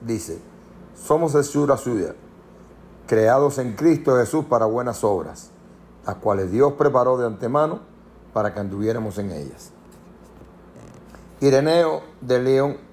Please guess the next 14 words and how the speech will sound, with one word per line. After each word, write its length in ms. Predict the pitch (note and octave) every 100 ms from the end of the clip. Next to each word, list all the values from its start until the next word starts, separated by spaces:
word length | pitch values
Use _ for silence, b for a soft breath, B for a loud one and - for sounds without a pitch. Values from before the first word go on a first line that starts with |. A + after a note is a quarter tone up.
| - - - -
es 200 | A#2+ -
una 220 | C#3 C#3
de 60 | C3
las 140 | C#3
figuras 340 | - A2+ B2+ A#2+
más 260 | A#2+ A#2+
importantes 680 | B2 G2+ G#2+ F#2 B2+ B2 A#2
del 200 | A2 F#2
cristianismo 680 | A2 G2+ G#2 A2+ A#2 A#2+ - B B B -
posapostólico. 880 | G#2+ - G#2 G2+ - G#2 F2 D2 - - - - - - - -
Como 240 | G#2+ G#2
teólogo 680 | G2+ G#2+ B2+ D3 C#3+ A#2+ A2
y 100 | A2
pastor, 600 | G#2+ G2+ - C#3 B2 A#2